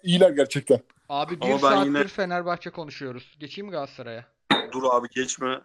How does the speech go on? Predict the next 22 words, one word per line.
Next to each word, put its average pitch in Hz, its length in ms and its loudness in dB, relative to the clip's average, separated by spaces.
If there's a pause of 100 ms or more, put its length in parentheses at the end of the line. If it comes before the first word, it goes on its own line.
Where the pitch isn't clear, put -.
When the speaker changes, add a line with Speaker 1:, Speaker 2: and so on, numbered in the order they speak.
Speaker 3:
Daha 104 220 -6
konuşuruz. - 560 -8 (460)
<laughs> - 520 -16
Benim 123 180 0
aklımda 113 360 0
bir 113 60 -8
şeyler 113 280 0
var. 120 220 -4 (340)
Önce 123 320 2
daha 117 180 8
önce 117 120 -2
Twitter'dan 113 540 0
yapmıştım. 104 480 0
O 104 180 0
uyarıyı 107 480 0
genç 104 240 2
arkadaşlara 104 560 -2
yapayım. 117 360 -6 (520)
Öyle 113 220 4
space 123 480 4
odalarını 113 760 2
dinleyip 113 380 0